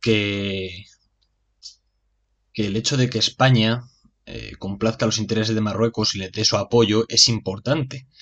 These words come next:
Eh... La razón principal es esta, porque Naciones Unidas dijo que España era administrador de, del Sáhara. Pero hay una cosa más importante, y es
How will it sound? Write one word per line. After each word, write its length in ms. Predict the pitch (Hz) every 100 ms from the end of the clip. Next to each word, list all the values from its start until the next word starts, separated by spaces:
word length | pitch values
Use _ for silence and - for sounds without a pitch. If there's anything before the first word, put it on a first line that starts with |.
| - - - - - _ _ _
Eh... 580 | - 110 110 107 101 - _ _ _ _ _
La 140 | 110
razón 300 | 113 113 131
principal 400 | 139 139 127 135
es 100 | -
esta, 300 | 151 - 117
porque 1000 | 104 98 - 98 95 98 95 92 90 87 - _ -
Naciones 380 | 101 - 107 107
Unidas 360 | 107 107 117
dijo 300 | 110 110 117
que 100 | 101
España 480 | 101 - 120 107 107
era 140 | 107 98
administrador 800 | 95 98 98 - 98 101 101 95
de, 440 | 95 90 90 -
del 160 | 131 107
Sáhara. 480 | - 147 135 120 - - - - - - _ _ _ _ _ _
Pero 480 | 117 113 110 110 110
hay 160 | 117 120
una 220 | 117 110
cosa 400 | 113 110 117 107
más 260 | 107 110
importante, 640 | 107 104 104 156 151 131 95
y 120 | 98
es 280 | 113 - -